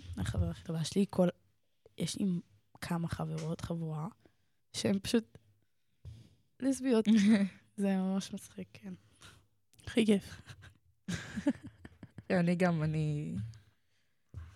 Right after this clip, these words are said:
Speaker 2: זו שאלה שנייה, האמת. האם, אה, יצאתם למשפחה שלכם, לחברים, ואם כן, איך הם קיבלו את זה?
Speaker 1: אוי, כן. אני זוכרת שיצאתי לאמא שלי, זה היה כזה פשוט, אמא שלי כולה הייתה במטבח, אמרתי לה,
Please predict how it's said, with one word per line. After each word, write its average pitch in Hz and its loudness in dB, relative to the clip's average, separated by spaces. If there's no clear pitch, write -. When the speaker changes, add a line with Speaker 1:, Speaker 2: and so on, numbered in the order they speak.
Speaker 2:
זו 165 -4
שאלה 170 4
שנייה, 170 2
האמת. 147 4
האם, 175 4
אה, 175 4
יצאתם 170 0
למשפחה 156 -2
שלכם, 185 -2
לחברים, 160 -2
ואם 160 0
כן, 180 0
איך 160 -4
הם 175 -2
קיבלו 160 0
את 170 -2
זה? 190 0
Speaker 1:
אוי, 185 -4
כן. 175 -2
אני 196 2
זוכרת 190 0
שיצאתי 190 -2
לאמא 190 2
שלי, 220 2
זה 180 0
היה 180 2
כזה 196 0
פשוט, 196 0
אמא 226 6
שלי 214 6
כולה 214 10
הייתה 196 6
במטבח, 190 4
אמרתי 185 2
לה, 190 4